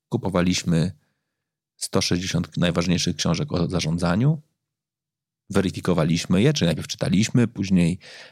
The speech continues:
na bazie tego poszukiwaliśmy punktów wspólnych, później robiliśmy jeszcze nasze dodatkowe badania dotyczące, co się zmieniło i tak dalej, i tak dalej. I pisząc nową książkę, ciężko byłoby nam powiedzieć,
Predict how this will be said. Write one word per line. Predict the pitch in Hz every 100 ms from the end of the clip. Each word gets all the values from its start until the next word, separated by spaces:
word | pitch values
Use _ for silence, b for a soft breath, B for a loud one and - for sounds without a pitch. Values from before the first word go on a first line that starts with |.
| B
na | 92
bazie | 87 92
tego | 90 87
poszukiwaliśmy | 90 - - 87 87 85 85
punktów | - 80 - -
wspólnych, | - - 110 123 120 117 -
później | - 92 95 90 92 - 98
robiliśmy | 92 92 - 90
jeszcze | -
nasze | 87 -
dodatkowe | 95 82 - 90
badania | 87 85 90 90 85
dotyczące, | - - 87 -
co | 95
się | - 90
zmieniło | 90 87 92 87 87
i |
tak | 92 95
dalej, | 87 85
i | -
tak | 92 92
dalej. | 95 156 180 -
I | 139 B B B B B B B B _ _ _
pisząc | 135 117 101 -
nową | 98 98
książkę, | - 110 117 - 175 - _
ciężko | - 170 175 143 113
byłoby | 101 101 95 92 92
nam | 95 92
powiedzieć, | 95 90 90 117 170 -